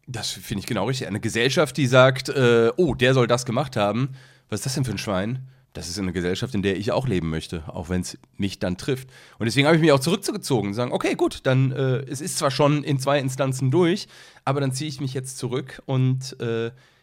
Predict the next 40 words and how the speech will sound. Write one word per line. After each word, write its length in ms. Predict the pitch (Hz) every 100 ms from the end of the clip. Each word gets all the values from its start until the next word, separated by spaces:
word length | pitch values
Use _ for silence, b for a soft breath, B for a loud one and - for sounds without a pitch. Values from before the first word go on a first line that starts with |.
| -
nehme 440 | 117 151 190 139
die 120 | 127
geforderten 480 | 131 131 131 131 123
Konsequenzen 560 | 120 113 113 120 120 117
an 320 | 92 107 160
und 180 | 143 131
sag, 180 | 131 131
gut, 280 | 196 -
dann 100 | 110
gehe 140 | 110 120
ich 100 | 127
jetzt 180 | 104 -
raus 300 | 147 180 -
und 240 | - -
alle 360 | 113 120 123 131 - -
T-V-Shows, 800 | 127 131 107 - 113 107 - - 104
äh, 40 | 92 90 92 87 80
weg 340 | 147 147 - - -
und 440 | 113 110 - - - _ _ _ 131 131
sag, 340 | 117 110 - -
gut, 140 | 170
dann 100 | 117
lassen 340 | 113 131 139 113
wir 120 | 127
uns 160 | 127
das 160 | 123 -
jetzt 160 | - -
klären.“ 320 | 92 104 139
Und 160 | 135
dann 200 | 131 -
hat 160 | 131 131
sich 140 | 196
das 200 | 143 131
ja 240 | 135 123 131 B B B _
geklärt 640 | 131 131 120 107 143 - - -
und, 420 | 143 131 139 - 131
ähm, 460 | 131 131 127 131 - - _ _ _
das 260 | 120 123 -
jetzt 420 | 131 131 - -
aber, 540 | 135 139 135 135 131